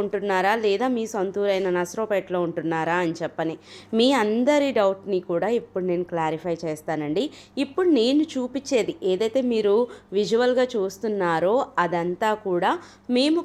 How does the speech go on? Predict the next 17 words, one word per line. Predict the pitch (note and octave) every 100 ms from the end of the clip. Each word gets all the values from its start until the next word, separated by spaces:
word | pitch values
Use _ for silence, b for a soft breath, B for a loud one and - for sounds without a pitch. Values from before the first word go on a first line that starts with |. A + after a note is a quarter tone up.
| D4+
కన్‌స్ట్రక్షన్ | F#3+ A3+ B3 - G4 - D4 C#4 -
చేయించిన | G3+ F#3 F3+ F3+ F#3 A#3 C4 F#3
ఇల్లు. | E3+ F3+ F3 B B B G3
అంటే | G3+ A3+ D4 C4
మేము | G3+ G3+ C#4+ - - -
ఫ్లాట్స్ | G3 F3+ G3 -
అన్నీ | A#3 A3 A3
కూడా | G3+ G3 F3
సేల్ | E3 D#3 E3+
చేసేసాము, | F#3+ G3 A3 A#3 A3 C#4+ G#4 B B - B3+
మేము | D4+ D#4 F4+ - A3
ఒక్క | G#3+ D4+ D#4
ఫ్లాట్ | B3+ F#3 E3 E3+
అనేది | E3 D#3+ C4 E4+
ఉంచుకున్నాము. | G3+ - E3+ E3 D#3+ D#3+ E3+ B B -
మన | G#3 G3+ -
అదృష్టం | E3+ F3+ F#3+ A3